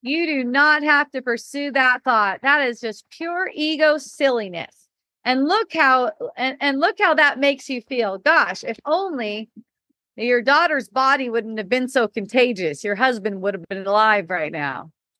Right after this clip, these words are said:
You know, it's like, these are the le-, the, these are, these are, like, the layers of thought that, that, that make the lens that we perceive through. See?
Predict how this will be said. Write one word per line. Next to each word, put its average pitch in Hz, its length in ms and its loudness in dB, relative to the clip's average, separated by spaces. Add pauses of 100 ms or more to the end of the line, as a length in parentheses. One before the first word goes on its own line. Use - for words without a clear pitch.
(800)
You 214 200 -6
know, 226 240 2
it's 226 100 -2
like, 247 340 2
these 381 260 0
are 427 120 2
the 359 120 4
le-, 294 360 2
the, 294 220 -6
these 359 280 -4
are, 392 220 0
these 339 240 -6
are, 415 80 -2
like, 339 220 -2
the 294 100 2
layers 240 1000 -2 (420)
of 233 240 0
thought 269 560 2
that, 240 180 -2 (200)
that, 254 480 -2
that 220 260 0
make 269 440 0
the 262 100 2
lens 214 880 0
that 233 220 2
we 240 180 0
perceive 233 880 -4
through. 151 480 -6 (540)
See? 202 340 -4